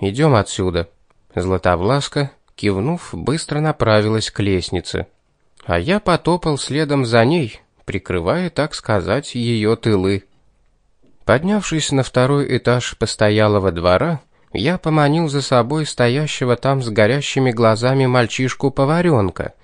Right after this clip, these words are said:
несомненно наблюдавшего всё происходящее в зале. Он понадобился мне для того, чтоб награду ему вручить в виде золотого ролда за сообразительность. Ну а после этого,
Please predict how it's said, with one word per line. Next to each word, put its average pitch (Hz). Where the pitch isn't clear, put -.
несомненно 117
наблюдавшего 131
всё 113
происходящее 104
в 139
зале. 135
Он 208
понадобился 104
мне 101
для 101
того, 95
чтоб 131
награду 165
ему 98
вручить 95
в -
виде 156
золотого 113
ролда 90
за 90
сообразительность. 156
Ну 190
а 165
после 127
этого, 156